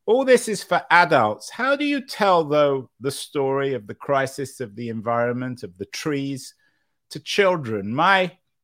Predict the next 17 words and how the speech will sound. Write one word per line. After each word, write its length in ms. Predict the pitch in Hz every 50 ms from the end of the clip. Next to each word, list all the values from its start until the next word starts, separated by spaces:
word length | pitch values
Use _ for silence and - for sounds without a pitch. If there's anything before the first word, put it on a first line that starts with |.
| _ _ _
guest 380 | - 196 208 214 - - - -
today 440 | 190 185 147 170 165 165 165 196 190
is 100 | 160 127
Brian 520 | 123 131 143 143 143 143 143 135 135 131
Selznick. 720 | 120 - - - 151 143 139 139 131 135 147 147 151 147 -
He's 240 | - 165 160 156 165
one 180 | 170 170 170
of, 320 | 170 160 151 135 131 143 151
uh, 220 | 151 143 135 120
America's 600 | 90 143 151 160 170 170 170 160 - - 160 135 135
leading 680 | 151 151 160 170 185 190 180 151 143 123 107 107 98 _ _ - - _ _ _ _ -
maker 680 | 127 135 135 143 147 151 156 151 - - 127 104 101 98 -
of 180 | 123 117 - _ _ _ _ _
children's 540 | - - - 151 135 120 101 120 117 104 104
books. 500 | - - 127 143 151 - - _ - -
He's 220 | - 123 117 104 110
written 260 | 120 135 - 127